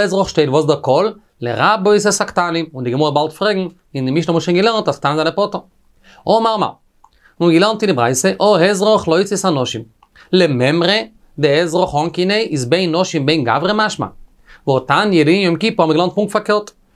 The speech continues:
שטייט ביי יום כיפור, הו אזרח והגר הגר בסוככם. שטייט אין דער ברייתא, הו אזרח, לרבו ישראל אנושים, הו אזרחיוס, שחיובוס בהינוי. עלמא וואס זאג איך דא אין דער ברייתא? אז אזרח איז נאר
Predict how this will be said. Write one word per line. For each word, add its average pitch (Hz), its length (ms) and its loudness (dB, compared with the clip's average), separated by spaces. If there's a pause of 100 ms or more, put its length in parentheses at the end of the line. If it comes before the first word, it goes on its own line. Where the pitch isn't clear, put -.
(140)
שטייט 190 200 0
ביי 170 120 2
יום 156 80 0
כיפור, 208 320 0
הו 147 220 -2
אזרח 175 440 2
והגר 143 360 0
הגר 151 220 2
בסוככם. 123 600 -2 (560)
שטייט 160 240 -2
אין 185 80 2
דער 156 80 0
ברייתא, 160 400 0 (140)
הו 180 200 4
אזרח, 180 640 0 (280)
לרבו 156 640 2
ישראל 185 440 0
אנושים, 180 580 -2
הו 175 120 0
אזרחיוס, 170 960 2 (140)
שחיובוס 185 800 0
בהינוי. 208 460 0 (540)
עלמא 180 300 0
וואס 170 160 2
זאג 170 100 4
איך 165 80 2
דא 160 80 0
אין 165 80 0
דער 156 100 -2
ברייתא? 110 340 -4 (320)
אז 143 240 -2
אזרח 180 680 2
איז 143 140 -2
נאר 180 220 2